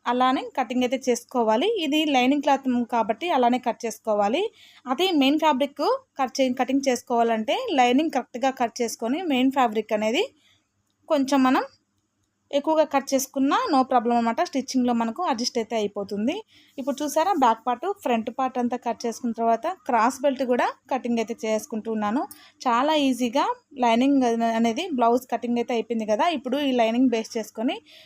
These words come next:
మెయిన్ ఫ్యాబ్రిక్ని కూడా ఎలా కట్ చేసుకోవాలో ఈ వీడియోలో చూసేద్దాం ఫ్రెండ్స్.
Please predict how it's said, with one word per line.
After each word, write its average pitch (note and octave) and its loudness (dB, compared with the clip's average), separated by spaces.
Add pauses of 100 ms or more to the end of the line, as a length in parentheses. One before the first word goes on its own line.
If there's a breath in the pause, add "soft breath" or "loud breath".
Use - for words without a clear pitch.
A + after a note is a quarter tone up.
(120)
మెయిన్ C#4 -2
ఫ్యాబ్రిక్ని A3+ -2
కూడా A3 0
ఎలా G#3+ 0 (100)
కట్ - -6
చేసుకోవాలో A3+ 0
ఈ D4+ -2
వీడియోలో G#3+ 2
చూసేద్దాం G3+ -4
ఫ్రెండ్స్. C#4 -4